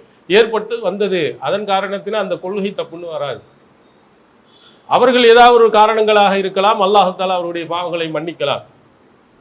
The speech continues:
ஆனால் இப்படிப்பட்ட ஒரு காட்டங்களை நாம் சந்திக்கக்கூடிய நேரத்துல கருத்து வேறுபாடே வராம இருக்கணும், இருப்பது சிறந்தது. அது எந்த மாற்று கருத்தும் இருக்க முடியாது. ஆனாலும் மனிதனுடைய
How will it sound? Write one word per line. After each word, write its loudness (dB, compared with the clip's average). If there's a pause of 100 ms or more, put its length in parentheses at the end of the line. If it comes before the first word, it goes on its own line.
(480)
ஆனால் 2
இப்படிப்பட்ட 2 (100)
ஒரு 6 (100)
காட்டங்களை 2 (140)
நாம் 6 (120)
சந்திக்கக்கூடிய -2 (140)
நேரத்துல -2 (240)
கருத்து -4
வேறுபாடே -4 (100)
வராம -6 (280)
இருக்கணும், -2 (100)
இருப்பது -2 (120)
சிறந்தது. 0 (800)
அது -4 (120)
எந்த -4
மாற்று 0
கருத்தும் -10
இருக்க -10
முடியாது. -2 (520)
ஆனாலும் 2
மனிதனுடைய 0